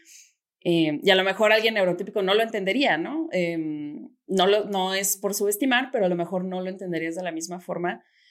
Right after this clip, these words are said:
de lo importante que es para mí sentarme y disfrutar el sabor del café, por ejemplo, ¿no? Em,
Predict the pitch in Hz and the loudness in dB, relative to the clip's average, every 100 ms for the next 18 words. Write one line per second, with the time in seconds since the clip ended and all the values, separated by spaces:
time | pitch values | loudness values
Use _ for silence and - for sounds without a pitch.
0 | _ - 185 180 180 180 180 185 190 185 | _ -2 2 2 0 -2 0 -2 -4 -4
1 | 202 180 175 175 190 180 175 196 180 165 | 0 0 0 -2 -2 -2 -2 -4 -4 -4
2 | 170 165 160 175 175 170 165 165 156 - | -6 -4 -2 0 -2 -2 -4 -8 -12 -16
3 | - 170 165 _ _ _ 165 160 156 - | -8 -8 -8 _ _ _ -12 -10 -12 -12
4 | 180 180 _ _ - - 240 _ - - | -14 -18 _ _ -12 -10 -12 _ -20 -20
5 | _ _ _ _ _ - - 52 55 55 | _ _ _ _ _ -14 -10 -10 -10 -14
6 | - - | -18 -20